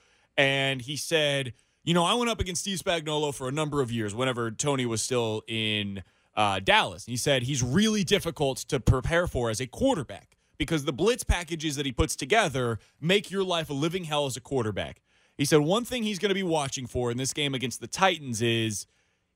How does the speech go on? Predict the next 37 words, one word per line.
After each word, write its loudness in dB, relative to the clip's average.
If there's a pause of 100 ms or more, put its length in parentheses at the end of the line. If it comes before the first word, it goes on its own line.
(320)
is 0
that 2
effective? -4
Are 6
those -2
same -6
things -4
effective? -2
Is 0
what 2
Spags -4
does -2
effective -4 (340)
against -2
a -20
team -4
like -4
the -10
Titans 0
who 2
would -2
prefer -4
not -2 (140)
to -2
throw 2
a -6
pass -8
in 0
any -2
given -6
game? -6 (340)
I 6
find 2
that 0
to -8
be -6
fascinating. -8